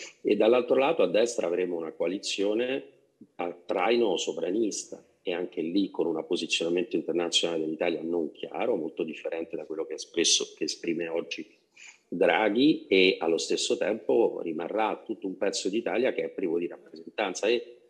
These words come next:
che vinca con la coalizione di destra o di sinistra, i cittadini italiani sanno benissimo che non riusciranno a governare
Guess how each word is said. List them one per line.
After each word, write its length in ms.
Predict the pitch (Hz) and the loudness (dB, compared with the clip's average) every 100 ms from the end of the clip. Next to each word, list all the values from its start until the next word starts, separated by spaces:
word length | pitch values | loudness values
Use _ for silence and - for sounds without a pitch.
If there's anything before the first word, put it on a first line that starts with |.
| _ _ | _ _
che 140 | - 117 | 2 4
vinca 380 | 143 147 - 107 | 4 2 2 2
con 100 | 104 | 2
la 80 | |
coalizione 420 | 101 104 - 113 98 | 2 -2 -2 -4 -2
di 100 | 98 | 0
destra 400 | 113 117 - 92 | 0 -2 -2 -4
o 40 | |
di 100 | 95 | -2
sinistra, 480 | 101 120 139 - 90 | -2 0 -2 -2 -2
i 100 | 87 | -2
cittadini 400 | - - 104 110 | -4 -4 -2 -2
italiani 380 | 104 110 104 87 | -2 -2 -4 -6
sanno 260 | 92 90 | -6 -4
benissimo 500 | 92 95 98 - 85 | -2 -2 -2 -4 -6
che 140 | - _ | -12 _
non 100 | 82 | -12
riusciranno 460 | 78 - 80 82 - | -8 -6 -6 -10 -16
a 60 | |
governare 520 | - - - - - | -20 -20 -20 -20 -20